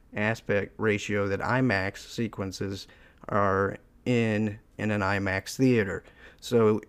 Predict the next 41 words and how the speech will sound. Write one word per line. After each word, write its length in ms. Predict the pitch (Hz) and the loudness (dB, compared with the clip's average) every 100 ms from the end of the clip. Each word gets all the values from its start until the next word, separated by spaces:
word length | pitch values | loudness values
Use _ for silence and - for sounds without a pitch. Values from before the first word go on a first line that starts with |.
| - - | -14 -4
you're 220 | 120 120 | 0 2
gonna 220 | 127 127 | 4 2
see 260 | - 170 170 | 2 0 4
that 460 | 160 156 131 120 | 6 8 6 4
in 200 | 104 110 | 0 -2
between 440 | 113 - 113 110 107 | -2 -4 -2 0 0
the 100 | 101 | -4
two 240 | - 110 | -4 -4
thirty-five 720 | - 107 107 104 104 98 101 | 0 0 0 -2 -2 -2 -2
by 160 | - 98 | -4 -4
one 640 | 98 104 147 147 110 101 - - - - - | -4 0 4 4 2 -2 -10 -20 -20 -20 0
that 320 | 113 101 101 | 2 2 2
the 80 | 104 | 2
rest 280 | 104 104 107 | 2 2 -2
of 100 | 95 | -4
the 60 | |
film 400 | - - 160 170 | -2 2 4 6
is 140 | 117 95 | 4 0
in. 240 | 92 53 - - - - - | -6 -8 -14 -20 -20 -20 -16
So 220 | - 113 | -2 0
that's 240 | 113 165 - | 2 0 0
pretty 340 | - 240 226 | 0 4 6
neat. 400 | 196 190 113 - | 8 6 4 0
You're 200 | 98 107 | -2 0
n-, 600 | 117 123 - 127 131 - | 2 0 0 0 0 -2
you've 180 | 117 101 | -6 -4
never 300 | 107 151 170 | 0 2 2
seen 260 | 160 170 151 | 2 2 4
that 220 | 143 139 | 4 4
in 140 | 127 | 2
the 80 | 120 | 0
past. 520 | 110 127 110 104 - - - - - | 0 0 2 0 -4 -14 -20 -20 -8
It's 180 | 110 107 | -4 2
always 240 | 123 131 | 4 4
been, 500 | 120 127 117 117 113 110 | 4 2 4 4 2 0
uh, 580 | 110 107 107 107 107 104 - - | 0 0 0 0 -2 -6 -14 -8
filling 420 | - 131 131 120 | 0 4 4 2
the 80 | 113 | 0
screen 640 | - - 120 123 123 117 | -2 0 2 4 2 2
usually, 640 | 110 110 107 110 107 107 | 2 0 2 2 4 4
or 500 | 104 104 104 104 101 | 4 2 4 2 0